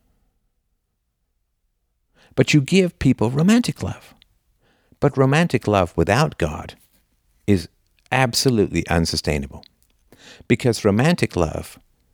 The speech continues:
is what we do when we attach in a trusting manner to consistent virtuous behavior on the part of another.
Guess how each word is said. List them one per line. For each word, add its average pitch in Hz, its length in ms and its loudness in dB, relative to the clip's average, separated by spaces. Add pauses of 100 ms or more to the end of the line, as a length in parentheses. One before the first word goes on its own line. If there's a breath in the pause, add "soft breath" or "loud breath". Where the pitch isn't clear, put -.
(760)
is 107 240 2
what 113 320 0
we 101 140 4
do 92 540 0 (380)
when 95 360 2
we 95 340 4 (680)
attach 104 580 0
in 101 120 0
a 90 100 4
trusting 107 540 0
manner 90 320 2
to - 220 0
consistent 107 560 -2
virtuous 92 360 2
behavior 85 480 2
on 78 100 0
the 78 40 -2
part 78 260 -4
of 78 120 -8
another. 73 320 -8